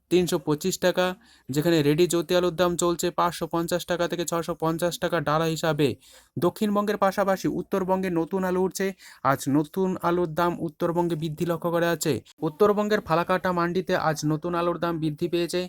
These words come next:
আজ উত্তরবঙ্গের ফালাকাটা মান্ডিতে নতুন আলুর দাম চলছে পোকরাজ হিসাবে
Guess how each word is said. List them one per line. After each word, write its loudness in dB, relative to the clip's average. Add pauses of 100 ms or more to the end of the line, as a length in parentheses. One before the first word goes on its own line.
(340)
আজ 2
উত্তরবঙ্গের -2
ফালাকাটা -4
মান্ডিতে -2
নতুন -4
আলুর -4
দাম -4
চলছে -6
পোকরাজ -4
হিসাবে -4